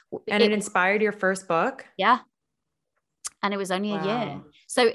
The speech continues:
Speaker 1: so time is irrelevant.
Speaker 2: I gotta read this book. <laughs>
Speaker 1: Yeah. You have to read the book. Yes. It's interesting to read them to see, because I wrote
Speaker 2: Yeah.
Speaker 1: the first one so many, like, years ago, and to see the journey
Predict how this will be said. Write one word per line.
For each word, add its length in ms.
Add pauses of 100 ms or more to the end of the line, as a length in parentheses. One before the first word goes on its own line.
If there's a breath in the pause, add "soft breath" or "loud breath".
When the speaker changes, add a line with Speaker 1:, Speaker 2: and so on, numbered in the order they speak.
(120)
Speaker 1:
so 160
time 640
is 280
irrelevant. 360
Speaker 2:
I 40
gotta 160
read 200
this 160
book. 420
<laughs> 0
Speaker 1:
Yeah. 640
You 380
have 100
to 100
read 200
the 40
book. 220
Yes. 320
It's 160
interesting 520
to 140
read 300
them 420 (420)
to 100
see, 560 (260)
because 240
I 120
wrote 160
Speaker 2:
Yeah. 280
Speaker 1:
the 60
first 180
one 220
so 180
many, 260
like, 240
years 280
ago, 180
and 200
to 100
see 380
the 100
journey 800